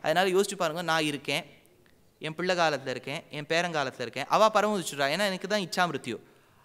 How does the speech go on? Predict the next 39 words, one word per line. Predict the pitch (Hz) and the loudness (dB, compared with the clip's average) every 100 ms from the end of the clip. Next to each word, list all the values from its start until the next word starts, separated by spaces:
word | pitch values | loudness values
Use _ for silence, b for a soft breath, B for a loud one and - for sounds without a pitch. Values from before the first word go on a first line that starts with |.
| b | b
அது | - 165 | -2 2
ஆனோன்னு | 190 202 | 2 4
அடுத்த | 214 165 190 214 | 4 4 2 0
ஜெனரேஷன் | 185 170 143 | 0 -2 -2
வரும், | 143 127 - | -4 -6 -4
அது | 135 | -6
பார்க்கும், | 139 143 156 | -2 -2 -2
"இது | 139 | -8
யார் | 131 127 147 | -4 -4 -4
யா, | 156 139 | -6 -8
எது | 117 113 113 | -8 -8 -8
எவ்வளோ | 110 107 107 110 151 | -8 -6 -4 -4 -6
வருஷமா | 139 151 160 | -6 -8 -6
இருந்து | 151 156 156 | -6 -6 -4
தொலையறதுயா, | 151 156 151 151 151 | -2 -2 -4 -2 -2
இதை | 147 139 139 | -2 -4 -2
பார்த்துக்க | 139 143 180 | 0 0 -4
வேண்டியதா | 175 160 156 160 | -4 0 2 2
இருக்கு." | 135 - | 0 -6
என்ன | 139 143 147 - B B - | -6 -4 -6 -8 B B -2
சாதாரணமா | 123 139 147 160 165 180 190 | 2 2 4 4 4 -2 -2
தெரிஞ்சவாளே | 160 180 190 175 170 185 | 0 2 6 8 6 4
வெய்யும் | 151 147 143 | 0 -2 -2
போதோ | 131 127 131 | -2 0 -2
இந்த | 156 151 | -2 -2
மாதிரி | 147 165 | -2 -2
ப-, | 151 131 B B | -2 -4 B B
"எந்த | 151 147 147 160 | -2 0 0 0
தந்த | 160 156 180 | 0 0 0
தந்தை | 160 143 160 185 | -2 0 0 0
தந்தை | 147 135 156 185 | -2 -2 -2 -2
தந்தை | 139 143 165 202 | -2 -2 -2 0
தம் | 131 175 | 0 0
மூத்தப்பன் | 190 190 196 202 - 208 247 | 2 0 4 2 4 2 4
ஏழுபடிகால் | 165 185 208 190 180 175 165 | 6 6 6 6 8 8 8
தொடங்கின்னு" | 165 170 | 2 2
இருந்தா | 175 185 170 175 | 2 2 4 4
எவ்வளோ | 175 156 170 | 4 4 4
கஷ்டம். | 170 147 160 117 | 2 0 0 -2